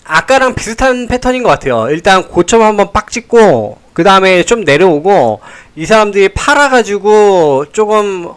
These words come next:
오르락 내리락 왔다 갔다 하다가 그 다음에 또 한번 쏘던지 아니면 확 내리던지, 그, 그런 그림이 그려질 것 같아요. 어, 그래서 저는 일단은 십 퍼 이하에서 좀 매수하는 방향으로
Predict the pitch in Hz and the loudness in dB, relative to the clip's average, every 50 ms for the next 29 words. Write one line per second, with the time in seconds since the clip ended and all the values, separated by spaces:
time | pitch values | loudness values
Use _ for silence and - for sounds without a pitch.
0 | _ _ - 165 165 185 226 240 220 233 226 214 185 175 175 190 196 196 202 202 | _ _ -6 -4 -2 0 0 0 2 0 0 0 0 -2 0 0 2 2 4 2
1 | 196 185 175 - - 147 143 151 - 196 185 185 190 - - 202 208 202 208 175 | 2 0 -2 -8 -6 -6 -4 -4 -2 -2 -2 -2 -2 0 0 0 2 2 2 0
2 | 160 175 196 190 165 135 110 104 101 107 - _ _ _ _ _ _ _ - 175 | 2 2 0 0 2 0 0 -2 -4 -8 -12 _ _ _ _ _ _ _ -2 2
3 | 226 226 226 220 208 - 226 202 226 233 226 233 214 220 254 262 247 254 240 220 | 2 2 2 2 0 -2 -2 -2 0 0 0 -2 0 0 -2 0 2 0 0 0
4 | 196 185 220 247 254 202 156 156 160 180 190 185 180 - - - 233 214 156 160 | -2 -4 -4 -2 -2 -2 -2 -4 -4 -2 -2 -2 -2 -4 -8 -12 -6 -6 -4 -4
5 | 175 170 175 165 160 156 156 - - 156 160 160 160 160 175 - - - - 170 | -4 -4 -6 -6 -6 -8 -10 -8 -8 -6 -6 -4 -6 -6 -8 -10 -12 -10 -4 -2
6 | 196 202 196 - - 151 160 165 175 160 156 - 139 147 151 143 147 - 151 135 | -2 -2 -2 -6 -8 -6 -6 -6 -6 -8 -10 -10 -12 -12 -12 -12 -14 -12 -12 -12
7 | 120 - - 120 110 107 120 147 208 220 - - - - - - - - - - | -12 -10 -10 -8 -8 -6 -8 -10 -12 -16 -18 -18 -18 -18 -18 -20 -20 -20 -20 -20
8 | - - - - - _ - 135 120 120 120 117 117 - - 147 180 170 185 175 | -20 -20 -20 -20 -20 _ -14 -10 -10 -8 -8 -10 -12 -12 -8 -8 -6 -6 -6 -6
9 | - 160 151 165 170 165 160 160 170 196 226 240 233 233 220 214 214 208 202 185 | -6 -6 -4 -4 -4 -4 -4 -6 -6 -6 -8 -2 0 0 2 2 2 0 0 -2
10 | - - 302 - _ - 269 262 240 226 180 139 135 151 185 196 202 202 196 190 | -2 -6 -8 -6 _ 0 2 4 4 2 0 -2 -2 2 2 4 4 4 2 2
11 | 160 165 160 143 151 170 175 165 151 139 127 120 - 156 151 147 127 131 127 135 | 2 2 2 2 4 4 4 4 2 2 0 -2 -4 -8 -12 -6 -4 -4 -4 -2
12 | 170 175 175 170 170 165 165 160 156 147 143 147 147 143 139 127 120 117 123 135 | 0 -2 0 0 -2 -4 -4 -4 -4 -2 -2 -2 -2 -4 -4 -4 -4 -4 -2 -2
13 | 139 131 120 107 101 101 - | -2 -2 -4 -4 -6 -8 -12